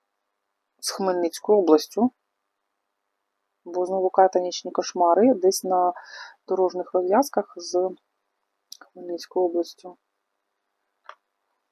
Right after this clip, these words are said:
буде більше страждати сусід, ніж ця область, а саме місто. А ось в самому місті,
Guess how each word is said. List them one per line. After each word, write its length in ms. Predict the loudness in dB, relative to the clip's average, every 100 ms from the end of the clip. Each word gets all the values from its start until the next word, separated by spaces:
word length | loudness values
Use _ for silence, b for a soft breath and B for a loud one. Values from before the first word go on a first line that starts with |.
| _ _ _ _ _
буде 360 | -14 -8 -2 -2
більше 320 | -2 -8 -8
страждати 640 | -8 -8 -8 -2 -2 -2
сусід, 500 | -6 -4 -6 -4 -6 -8 -16 _ _ _
ніж 500 | -12 -8 -10 -12 -16 _ _ _ _ _ _
ця 180 | -8 -6
область, 460 | -4 -4 -6 -6
а 80 | -12
саме 540 | -10 -10 -8 -6 -8 -10 _ _ _ -20
місто. 440 | -16 -16 -16 -18 _ _ _ _ _ _ _ _ _ _ _ _ B B B B B B B B B B B B B
А 140 | 0 2
ось 160 | 2
в 80 | -2
самому 560 | -2 2 2 2 -2 -4 -10
місті, 880 | 4 4 4 0 -8 -12 -8 -6